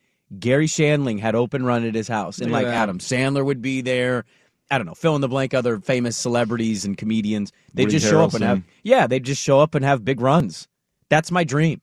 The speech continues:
Speaker 2: That's badass.
Speaker 1: And then he'd have, like, a big breakfast made for everybody.
Speaker 2: Yeah, you get some waffles afterwards.
Speaker 1: Hell yeah.
Speaker 2: <laughs> Drink a Bloody Mary or something. This is a
Speaker 1: <laughs> Yeah.
Speaker 2: great start to my day.
Speaker 1: That'd be my dream right there.
Speaker 2: Somebody said, "I tore my Achilles at a church basketball game. Stick to golf, fellas." That's right.
Speaker 1: Ah, yeah, that's the other part I tell myself, but,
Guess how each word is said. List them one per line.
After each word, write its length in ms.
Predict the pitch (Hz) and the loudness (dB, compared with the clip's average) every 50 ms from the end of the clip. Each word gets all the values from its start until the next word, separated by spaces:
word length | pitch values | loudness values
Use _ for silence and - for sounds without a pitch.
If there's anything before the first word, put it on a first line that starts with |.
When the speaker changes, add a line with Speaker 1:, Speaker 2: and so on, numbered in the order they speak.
| _ - | _ -8
Speaker 2:
That's 240 | - 139 135 - | -6 -6 -6 -6
badass. 380 | - - 120 107 - - - - | -6 -8 -8 -8 -8 -10 -8 -2
Speaker 1:
And 140 | - 135 143 | 0 2 2
then 100 | 147 147 | 2 2
he'd 80 | 147 160 | 4 4
have, 100 | 151 147 | 4 4
like, 180 | 147 151 139 | 4 2 2
a 100 | 151 135 | 2 0
big 480 | 113 90 - - _ - 143 143 135 107 | -2 -4 -10 -8 _ 0 0 0 0 -2
breakfast 500 | 87 127 131 147 - - 135 117 - - | 0 0 0 0 -2 -4 -6 -6 -4 -4
made 220 | 110 98 92 87 | -4 -4 -4 -6
for 100 | - - | -6 -8
everybody. 400 | 98 85 82 85 87 82 78 143 | -8 -8 -8 -8 -10 -10 -8 -4
Speaker 2:
Yeah, 140 | 139 131 127 | -4 -2 -2
you 80 | 120 120 | -2 -2
get 140 | 113 127 - | -4 -6 -6
some 100 | - 127 | -6 -4
waffles 460 | 123 113 113 110 113 - 127 120 110 | -2 -2 0 0 -2 -2 -4 -4 -4
afterwards. 400 | 120 113 110 104 - 123 110 110 123 | -4 -4 -4 -4 -4 -4 -2 0 2
Speaker 1:
Hell 160 | 147 165 170 | 2 2 2
yeah. 360 | 160 165 175 196 196 175 139 | 2 2 2 0 0 0 -2
Speaker 2:
<laughs> 220 | 139 175 147 127 | -2 -4 -4 -6
Drink 280 | - - 113 107 139 123 | -8 -6 -6 -6 -4 -4
a 40 | 123 | -6
Bloody 300 | 104 117 123 123 123 117 | -6 -4 -4 -4 -4 -4
Mary 380 | 120 120 117 117 120 147 160 | -4 -4 -2 -2 -2 0 0
or 80 | 165 160 | -2 -2
something. 360 | - - 160 160 160 151 160 | -2 0 0 0 0 -2 -4
This 120 | - - - | -6 -6 -4
is 100 | 202 175 | -2 -2
a 80 | 175 | 0
Speaker 1:
<laughs> 0 | |
Yeah. 140 | 147 139 175 | 2 4 6
Speaker 2:
great 180 | - 285 311 - | 6 4 4 2
start 280 | - - 147 151 139 | -2 -2 -2 -2 -2
to 60 | 202 | -2
my 140 | 196 202 208 | -2 0 0
day. 400 | 208 214 247 233 226 208 170 120 | 0 0 -2 0 0 0 0 0
Speaker 1:
That'd 260 | 95 135 151 175 175 | 2 4 4 4 4
be 120 | 165 175 180 | 4 2 2
my 160 | 175 165 160 | 4 2 2
dream 320 | 147 139 143 139 127 117 | 2 0 0 0 0 0
right 160 | 110 98 90 - | -2 -2 -4 -4
there. 240 | 101 92 85 69 82 | -6 -6 -6 -8 -10
Speaker 2:
Somebody 200 | 87 123 123 110 | -10 -8 -8 -6
said, 120 | 110 123 | -4 -2
"I 80 | 120 117 | -4 -4
tore 220 | - - 127 139 | -2 -2 -2 -2
my 160 | 135 135 131 | 0 0 0
Achilles 400 | 135 123 - 151 160 160 151 139 | 0 -2 -2 -2 -2 -2 -2 -2
at 40 | 143 | -4
a 60 | 131 | -4
church 240 | 110 - 143 143 139 | -2 -2 -2 -2 -2
basketball 460 | - 165 160 160 - - 147 143 135 | 0 0 0 0 0 -2 0 0 0
game. 180 | 123 131 131 127 | 0 0 -2 -4
Stick 280 | 123 - - 135 - - | -4 -4 -4 -4 -4 -2
to 60 | 156 | 0
golf, 280 | 127 170 170 170 156 | 2 4 4 4 4
fellas." 320 | - - 147 143 139 135 113 | 2 0 0 2 2 0 -2
That's 160 | 110 101 - | -6 -8 -4
right. 240 | 160 170 165 160 - - | 0 0 2 0 0 -4
Speaker 1:
Ah, 60 | - 76 | -10 -20
yeah, 280 | 78 80 78 73 78 82 | -16 -16 -14 -14 -12 -6
that's 240 | 85 120 151 160 - | -2 0 0 0 0
the 60 | 170 | -2
other 100 | 165 151 | -2 -2
part 160 | 131 - 143 135 | 0 0 0 0
I 80 | 123 | 0
tell 200 | 110 - 151 143 | 0 0 -2 0
myself, 420 | 123 101 90 82 - 82 78 80 - | 0 -2 -4 -6 -8 -10 -10 -12 -12
but, 220 | - 85 76 69 | -14 -14 -14 -14